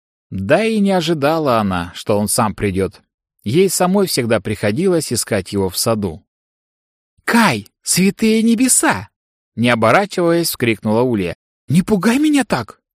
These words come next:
«Прости, не подумал, что тебя легко так испугать». Лукаво заулыбался парень. «Ты лучше скажи, раз уж я теперь здоров, то чем могу помочь?» На этот раз девушка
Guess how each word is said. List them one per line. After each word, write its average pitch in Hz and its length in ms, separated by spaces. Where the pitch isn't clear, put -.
«Прости, 135 520
не 107 120
подумал, 147 460
что - 160
тебя 107 260
легко 113 280
так 101 200
испугать». 139 540
Лукаво 202 580
заулыбался 117 720
парень. 92 480
«Ты 247 160
лучше 226 260
скажи, 185 520
раз 139 400
уж - 160
я 120 120
теперь 117 280
здоров, 117 520
то 196 120
чем 233 240
могу 127 240
помочь?» 98 420
На 117 180
этот 127 180
раз 156 200
девушка 123 480